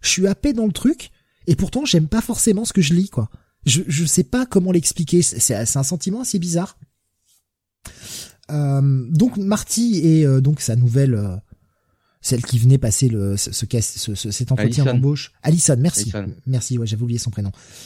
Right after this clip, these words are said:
Speaker 1: Allison vont se faire, en fait, enlever par, euh, ces deux membres de, de l'église satanique. Et on va suivre tout leur périple où les mecs ont des, des, des sacs sur la tête. Ce qui fait que, bah, tout ce moment où ils voyagent, où ils ont des sacs sur la tête, eh ben, on a des cases noires avec juste du texte.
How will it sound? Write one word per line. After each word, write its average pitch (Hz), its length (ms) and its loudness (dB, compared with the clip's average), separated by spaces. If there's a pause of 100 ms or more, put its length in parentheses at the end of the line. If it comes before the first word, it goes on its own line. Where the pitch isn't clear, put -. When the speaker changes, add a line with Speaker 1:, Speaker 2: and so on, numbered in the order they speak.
(180)
Speaker 1:
Allison 143 380 2
vont 151 80 0
se - 140 -4
faire, 131 160 2
en - 20 0
fait, 156 240 2
enlever 185 480 6
par, 101 220 0
euh, 101 200 0
ces 120 200 2
deux 135 160 6
membres 139 400 6
de, 113 180 0
de 110 120 0
l'église 127 360 2
satanique. 127 560 -4 (800)
Et 208 100 6
on 214 40 4
va 196 100 2
suivre 285 220 -2
tout - 100 -2
leur 214 140 0
périple 208 340 0
où - 20 4
les 175 80 6
mecs 277 220 -4
ont 208 180 -2 (160)
des, 139 320 4
des, 127 240 4
des 127 160 4
sacs - 300 -2
sur 156 160 2
la 170 100 2
tête. - 240 -4 (320)
Ce - 60 -12
qui 185 100 0
fait 311 100 -4
que, - 120 -2
bah, 139 160 2
tout - 320 -4
ce - 100 -2
moment 226 260 2
où 170 140 6
ils 147 100 4
voyagent, 180 360 4
où 135 40 2
ils 135 120 2
ont 139 40 6
des 139 60 6
sacs 160 180 0
sur - 80 -4
la 110 120 -2
tête, 277 180 -6
eh - 20 0
ben, 147 80 2
on 196 80 0
a 214 60 2
des 165 100 0
cases 135 260 0
noires 160 200 4
avec 160 160 2
juste 190 140 0
du 170 120 0
texte. - 380 -6